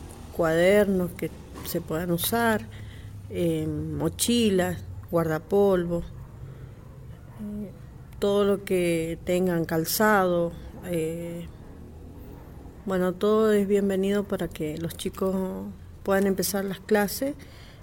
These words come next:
los que no tengan. Tenemos varios chicos que son muy humildes y, ah,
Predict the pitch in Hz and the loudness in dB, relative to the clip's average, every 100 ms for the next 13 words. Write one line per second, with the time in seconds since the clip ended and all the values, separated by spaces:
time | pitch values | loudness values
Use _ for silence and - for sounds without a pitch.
0 | - 185 170 175 165 170 175 180 180 196 | -8 -6 -4 0 2 0 2 4 4 4
1 | 214 214 - - - - - 170 175 180 | 0 -2 -8 -18 -18 -12 -2 2 2 4
2 | 170 165 170 - - 180 185 - 165 170 | 2 2 0 -2 -4 -4 -6 -4 -6 -4
3 | 170 170 175 180 185 214 233 240 262 254 | -2 0 2 2 4 6 6 6 2 -2
4 | - - - - - - - - - - | -12 -18 -18 -18 -16 -16 -18 -18 -18 -4
5 | 175 151 143 139 135 135 | -2 0 -2 -4 -6 -6